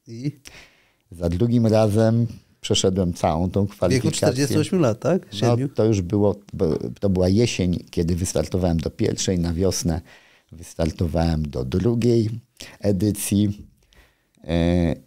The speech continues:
Speaker 2: ja powiem, że ja nie musiałem startować w kwalifikacji.
Speaker 1: Czyli dla siebie samego to robiłeś, można
Speaker 2: Dla
Speaker 1: powiedzieć.
Speaker 2: siebie samego w dużej mierze, żeby sobie coś udowodnić, a poza tym uważam, że tak trzeba było.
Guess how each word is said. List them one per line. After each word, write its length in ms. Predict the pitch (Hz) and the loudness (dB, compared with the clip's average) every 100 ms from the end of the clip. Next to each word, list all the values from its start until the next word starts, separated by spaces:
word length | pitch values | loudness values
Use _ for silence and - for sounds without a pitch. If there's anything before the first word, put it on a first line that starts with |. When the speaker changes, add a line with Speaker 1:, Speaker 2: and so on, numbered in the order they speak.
| _ - | _ -6
Speaker 2:
ja 80 | 101 - | -6 -2
powiem, 400 | 113 107 107 107 107 | -2 2 2 0 0
że 320 | 92 104 98 | 0 0 2
ja 160 | 104 104 | 2 2
nie 120 | 107 | 4
musiałem 440 | 101 101 135 101 80 | 2 2 0 0 -2
startować 540 | - 71 - 73 67 | -4 -4 -4 -4 -4
w 60 | - | -8
kwalifikacji. 840 | 67 69 - - 62 - - _ _ _ _ _ _ _ _ _ _ _ _ | -8 -8 -8 -12 -14 -16 -20 _ _ _ _ _ _ _ _ _ _ _ _
Speaker 1:
Czyli 260 | - 117 139 | -6 -2 2
dla 160 | 156 180 | 2 2
siebie 280 | 170 131 | 2 2
samego 380 | 131 151 110 101 | 2 2 2 -2
to 100 | - | -4
robiłeś, 420 | 98 101 - - | -6 -8 -12 -14
można 220 | 104 98 85 | -10 -6 -2
Speaker 2:
Dla 180 | 87 | 0
Speaker 1:
powiedzieć. 100 | 82 | 0
Speaker 2:
siebie 200 | 127 123 | 2 0
samego 720 | 117 104 104 120 120 127 120 127 - - | 2 2 4 4 4 2 2 -4 -16 -20
w 40 | - | -6
dużej 380 | 104 104 104 101 | 0 2 4 4
mierze, 640 | 101 95 92 113 131 170 - - | 4 4 2 2 0 -2 -10 -20
żeby 760 | 101 92 95 85 101 98 92 - | -8 0 0 2 2 4 2 -2
sobie 300 | - 101 90 | -4 -2 0
coś 300 | - 104 101 | 0 0 -2
udowodnić, 800 | - 85 90 82 80 62 123 123 - | -4 -2 0 2 0 -2 -12 -12 -6
a 100 | 98 | -4
poza 300 | - 90 98 | -2 0 0
tym 240 | - 92 | 0 0
uważam, 380 | 92 95 90 90 | 0 0 2 0
że 100 | 85 | -2
tak 220 | - - | -4 -6
trzeba 460 | - - 78 71 73 | -6 -4 -2 -2 -6
było. 320 | 71 90 - | -8 -12 -18